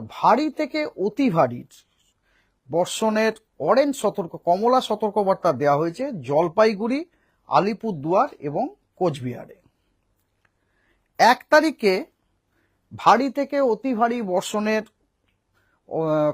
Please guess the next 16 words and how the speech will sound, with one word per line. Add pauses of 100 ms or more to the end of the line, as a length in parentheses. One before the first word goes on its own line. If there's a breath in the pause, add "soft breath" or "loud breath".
কমলা
সতর্কবার্তা
দেওয়া
হয়েছে
জলপাইগুড়ি, (100)
কোচবিহার
এবং
উত্তর
দিনাজপুরে। (840)
এবং
ভারী
বর্ষণের
হলুদ
সতর্কবার্তা
দেওয়া
হয়েছে